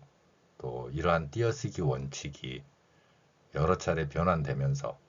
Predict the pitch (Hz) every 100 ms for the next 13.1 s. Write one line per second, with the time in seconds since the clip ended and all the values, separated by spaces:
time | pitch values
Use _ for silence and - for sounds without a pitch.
0 | _ - - 95 110 95 82 76 80 87
1 | 139 - 78 87 78 - 87 78 - 78
2 | 71 69 - 71 76 78 71 - 69 69
3 | 67 67 71 87 - - - - - -
4 | 78 95 95 73 69 - _ _ _ -
5 | 101 95 98 76 62 - _ _ _ _
6 | _ _ _ _ _ _ 65 62 65 65
7 | - 110 113 104 95 85 - _ _ _
8 | _ _ _ _ _ _ _ - - 92
9 | 78 62 - - - 65 71 69 - -
10 | - 85 71 71 73 67 65 82 73 -
11 | - - - _ - 65 76 71 71 82
12 | 90 - 67 65 67 69 69 69 - -